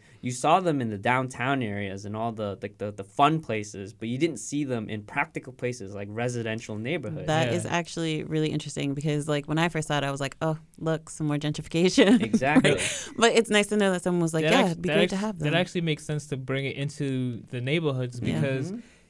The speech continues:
Speaker 3: you have the people who are trying to get into the city or go to downtown instead of trying to find a way to get to bus or train.
Speaker 2: Yeah.
Speaker 1: Yep.
Speaker 2: But, I mean, also, I'm gonna s-,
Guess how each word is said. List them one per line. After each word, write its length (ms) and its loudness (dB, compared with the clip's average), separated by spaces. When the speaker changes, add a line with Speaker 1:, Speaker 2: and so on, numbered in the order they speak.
Speaker 3:
you 120 2
have 300 2
the 100 -6
people 560 0
who 140 0
are 80 0
trying 240 -2
to 80 -6
get 160 -2
into 420 -4
the 140 -2
city 420 -2
or 120 0
go 120 -4
to 140 -8
downtown 760 -2
instead 280 -2
of 220 0
trying 400 -4
to 60 -14
find 240 -2
a 20 -2
way 200 0
to 100 -10
get 220 -2
to 280 -2
bus 320 -2
or 100 -2
train. 540 -4
Speaker 2:
Yeah. 340 0
Speaker 1:
Yep. 180 -10
Speaker 2:
But, 220 4
I 80 4
mean, 220 2
also, 300 4
I'm 160 0
gonna 160 0
s-, 80 -4